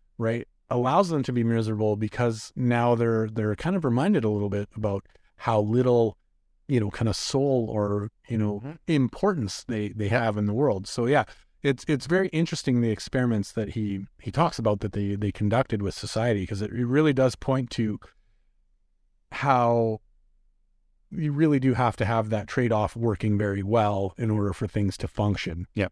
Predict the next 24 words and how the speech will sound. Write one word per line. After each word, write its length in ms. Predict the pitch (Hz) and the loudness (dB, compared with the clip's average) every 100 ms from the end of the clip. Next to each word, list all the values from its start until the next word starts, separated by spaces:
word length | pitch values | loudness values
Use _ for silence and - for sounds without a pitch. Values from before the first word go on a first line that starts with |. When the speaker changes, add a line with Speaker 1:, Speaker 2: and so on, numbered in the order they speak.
| _ _ _ _ - | _ _ _ _ -2
Speaker 1:
Right? 240 | 117 104 - - | 2 2 -2 -4
You 220 | 113 107 | -2 0
really 240 | 131 127 | 2 2
do 160 | 117 120 | 2 2
have 220 | 107 101 | 2 0
to 120 | 107 | -2
have 220 | 98 101 - | -2 -2 -2
kind 200 | 107 98 | 0 0
of 80 | |
a, 160 | 98 - _ _ _ _ _ _ _ - | -2 -6 _ _ _ _ _ _ _ -4
a 120 | 120 | -2
soulless 680 | - - 127 127 117 107 - | -2 0 0 2 2 0 0
kind 200 | - 107 | -2 0
of 120 | 98 | 0
populace, 580 | - 214 - 87 82 - | -2 -2 0 -4 -8 -8
right? 220 | 101 127 | -4 -4
They 140 | 113 101 | -2 -2
have 260 | 113 113 - | -2 -2 -2
to 260 | 113 101 - _ _ | -2 -2 -8 _ _
have 220 | - 120 | -2 0
that 180 | 113 101 | 0 0
right 260 | 110 151 139 | 2 2 2
balance 520 | 127 117 117 107 - - | 2 2 2 -2 -6 -6
of, 520 | 113 104 101 92 | -4 -2 -4 -6